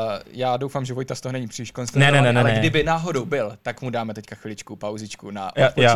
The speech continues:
Speaker 1: odpočinek.
Speaker 2: <laughs> já si ní trošku počítám.
Speaker 1: A, a, a Vojta se občerství a do další poloviny našeho desátého dílu Quiz Please přijde ještě připravenější než kdy předtím. A Honza to samé. Je to tak?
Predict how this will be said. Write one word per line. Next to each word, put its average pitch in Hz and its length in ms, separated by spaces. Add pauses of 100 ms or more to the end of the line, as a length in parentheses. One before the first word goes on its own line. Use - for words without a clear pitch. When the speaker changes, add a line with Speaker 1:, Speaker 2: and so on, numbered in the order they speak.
Speaker 1:
odpočinek. - 400
Speaker 2:
<laughs> 175 120
já - 60
si 160 220
ní 143 120
trošku 156 320
počítám. 151 640 (460)
Speaker 1:
A, - 20
a, 139 340
a 120 400
Vojta 143 280
se - 140
občerství 135 720
a 104 240
do 104 340
další 127 680
poloviny 143 460
našeho 107 460 (120)
desátého 139 440
dílu 104 200
Quiz 101 220
Please 123 260 (320)
přijde 113 280
ještě 110 300
připravenější 156 800
než 127 100
kdy 117 140
předtím. 98 440 (100)
A 110 120
Honza 120 220
to - 80
samé. 95 380
Je 123 60
to 139 60
tak? 202 140